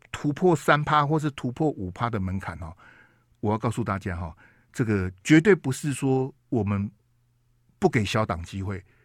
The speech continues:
而是现在的这个制度的设计之下，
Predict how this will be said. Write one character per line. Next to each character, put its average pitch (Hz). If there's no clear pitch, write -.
而 156
是 208
现 240
在 185
的 165
这 196
个 170
制 180
度 139
的 120
设 156
计 135
之 131
下， 120